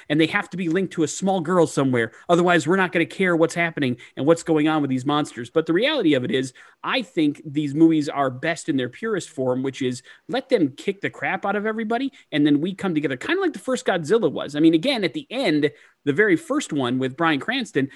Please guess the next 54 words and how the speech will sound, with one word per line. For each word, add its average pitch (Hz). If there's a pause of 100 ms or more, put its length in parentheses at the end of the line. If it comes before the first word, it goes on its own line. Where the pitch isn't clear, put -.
(120)
they 254
still 220
tie 175
it 151
into, 156
like, 131
"Hey, 156
maybe 143
he's 139
fighting 139
for 135
us 143
and 120
not 113
against 120
us," 151
kind 156
of 156
a 156
thing, 165
even 139
though 123
he's 123
killed 127
<laughs> -
thousands 120
of 120
people 127
and 123 (260)
leveled 135
San 131
Francisco. 143 (260)
But 190
a-, 175
at 202
least 226
it 170
had 175
a 165
little 170
bit 160
more 147
of 135
that 123
purity 139
involved. 120
Ever 233
since 208
then, 156 (260)
it's 151
been 127
monster 156
versus 156
monster, 135